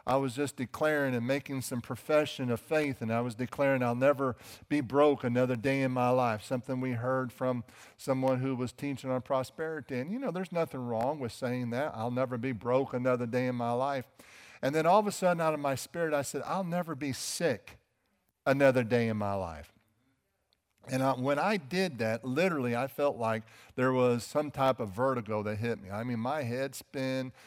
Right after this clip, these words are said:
my, uh, my knees got weak, and I thought, "What the heck is that?" And I knew it was a spirit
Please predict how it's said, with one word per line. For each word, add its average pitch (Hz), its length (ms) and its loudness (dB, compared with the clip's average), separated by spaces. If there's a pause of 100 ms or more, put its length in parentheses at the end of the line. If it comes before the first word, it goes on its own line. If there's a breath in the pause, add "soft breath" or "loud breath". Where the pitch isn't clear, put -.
(200 loud breath)
my, 135 600 0
uh, 113 340 -2
my 131 240 0
knees 139 540 -4
got 139 320 2
weak, 135 500 -4 (320 loud breath)
and 120 140 -4
I 123 100 2
thought, 110 320 -2
"What 139 420 -4
the 113 140 -2
heck 131 360 -4
is 107 180 -6
that?" 143 300 -4
And 110 200 -4
I 127 80 -4
knew 165 240 -4
it 175 80 -4
was 123 220 -10
a 107 40 -12
spirit 151 460 -6